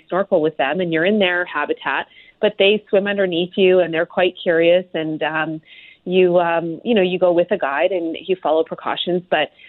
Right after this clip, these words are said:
um, really you get, you get a chance to kind of play amongst the sea lions out in the water. So there's experiences like that that really get you into nature,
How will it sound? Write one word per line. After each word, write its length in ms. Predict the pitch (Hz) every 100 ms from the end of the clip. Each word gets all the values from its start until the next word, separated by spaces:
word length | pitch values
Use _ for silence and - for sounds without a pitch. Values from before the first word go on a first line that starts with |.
| -
um, 300 | 165 175 170 -
really 340 | 180 202 175
you 100 | 170
get, 160 | 170 -
you 140 | 180
get 140 | 180 170
a 40 |
chance 280 | - 175 165
to 60 | 196
kind 160 | - 165
of 80 | 160 _ _ - _ _
play 360 | - 165 180 180 -
amongst 320 | 170 170 175
the 80 | - -
sea 140 | 190
lions 360 | 220 147 147 156
out 140 | 156
in 80 | -
the 80 | 165
water. 360 | 151 170 175 151 -
So 80 |
there's 200 | 196 208
experiences 580 | 208 - 208 190 202 202
like 180 | 185 175
that 200 | 160 143 -
that 120 | -
really 320 | 175 175 165
get 160 | 170 -
you 140 | 165
into 220 | 151 156 156
nature, 500 | 139 160 - 220